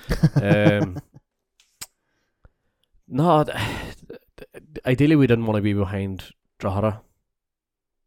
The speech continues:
Speaker 1: I, I just still think we'll catch Drogheda.
Speaker 2: I still think so, but I mean, I have to play them in the cup as well. Fuck's
Speaker 1: Yeah.
Speaker 2: sake.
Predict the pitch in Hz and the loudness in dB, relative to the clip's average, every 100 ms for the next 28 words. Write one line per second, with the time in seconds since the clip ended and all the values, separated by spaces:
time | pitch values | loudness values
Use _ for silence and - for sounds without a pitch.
0 | _ _ _ _ _ - - 107 110 107 | _ _ _ _ _ -20 -12 -8 -6 -8
1 | - - 110 - - - 98 - - 98 | -8 -8 -8 -8 -12 -14 -16 -16 -16 -16
2 | 98 101 _ _ _ _ _ _ 104 - | -16 -18 _ _ _ _ _ _ -12 -6
3 | 131 123 98 - 117 107 - 101 92 92 | -4 -2 -6 -4 -4 -6 -8 -8 -6 -6
4 | 90 90 _ _ _ _ _ _ _ _ | -8 -10 _ _ _ _ _ _ _ _
5 | - 92 95 - 92 90 90 98 92 101 | -12 -12 -10 -10 -8 -8 -10 -10 -10 -10
6 | 92 95 104 _ 101 95 95 98 | -10 -12 -16 _ -10 -8 -6 -8